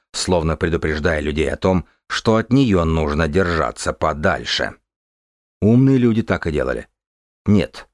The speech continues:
она не светилась красотой, ее аурой был страх. Суеверный ужас, который люди испытывают перед ведьмами, стал ее короной. Никто из видевших Тьенцо не мог усомниться в ее ремесле и в том,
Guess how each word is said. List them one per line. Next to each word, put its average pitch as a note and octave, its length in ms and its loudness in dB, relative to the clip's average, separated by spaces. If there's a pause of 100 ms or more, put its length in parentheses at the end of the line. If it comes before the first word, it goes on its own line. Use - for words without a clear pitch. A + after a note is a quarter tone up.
(380)
она A#2 380 2
не B2 160 4
светилась E2+ 540 -2
красотой, C2+ 580 -6 (240)
ее D#2+ 380 0
аурой F2 440 0
был C#2 420 -4 (200)
страх. - 760 -6 (560)
Суеверный D2+ 880 -4
ужас, F2+ 500 -2 (300)
который D#2+ 380 -2
люди E2 260 0
испытывают E2 560 -2
перед D#2+ 240 -2
ведьмами, F#2 640 2
стал C#2+ 380 -4
ее C#2 260 -6
короной. C2 540 -4 (640)
Никто A#2 480 4
из A#2+ 280 0
видевших G#2 560 0
Тьенцо F2+ 680 -2
не E2 180 2
мог F2+ 340 0
усомниться F2 640 -2
в E2 40 -4
ее D#2+ 280 0
ремесле D2+ 460 -2
и F2+ 160 -6
в - 180 -16
том, A2 280 0